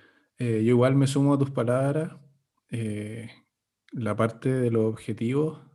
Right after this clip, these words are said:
a agregar que para mí, en lo personal,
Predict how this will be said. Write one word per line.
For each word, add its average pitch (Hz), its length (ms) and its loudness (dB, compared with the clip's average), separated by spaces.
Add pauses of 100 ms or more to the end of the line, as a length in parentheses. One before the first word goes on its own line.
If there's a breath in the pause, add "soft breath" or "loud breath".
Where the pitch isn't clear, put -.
(440)
a 113 280 -8
agregar 110 640 -4
que 117 300 -4
para 110 260 -8
mí, 135 460 0
en 110 100 -4
lo 107 80 0
personal, 110 520 -4